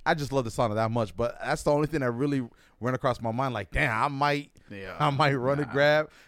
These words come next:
Speaker 1: Go. Nah, even then, it's still, it, I don't know. I'm not rushing it. That's my only thing. It's, for me, it's not that I don't ever wanna take it because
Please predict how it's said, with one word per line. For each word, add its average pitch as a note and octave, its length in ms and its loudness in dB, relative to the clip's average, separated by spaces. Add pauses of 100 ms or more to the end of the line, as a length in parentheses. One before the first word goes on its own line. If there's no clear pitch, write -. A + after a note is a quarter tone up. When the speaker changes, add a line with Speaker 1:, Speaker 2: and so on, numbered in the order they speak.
Speaker 1:
Go. C#3+ 180 0 (100)
Nah, D#3+ 140 -8 (260)
even A#3+ 360 0
then, G#3+ 220 2
it's E3 160 -2
still, G#3 260 2
it, D#3+ 380 -8 (100)
I E3+ 120 4
don't D#3+ 100 6
know. G#2+ 160 0
I'm F3+ 140 0
not G#3 160 8
rushing D3+ 320 4
it. A#2 40 -6
That's B2+ 140 -4
my D#3 100 -2
only C3 100 0
thing. A#2+ 180 -8
It's, B2+ 200 -6 (220)
for D3 120 0
me, G#3+ 120 -4
it's G3+ 160 -6
not E3 160 0
that D3 120 2
I B2 100 4
don't C#3+ 320 4
ever C3 160 0
wanna B2 180 -6
take - 280 -6
it G#2+ 80 -14
because A#2+ 380 -8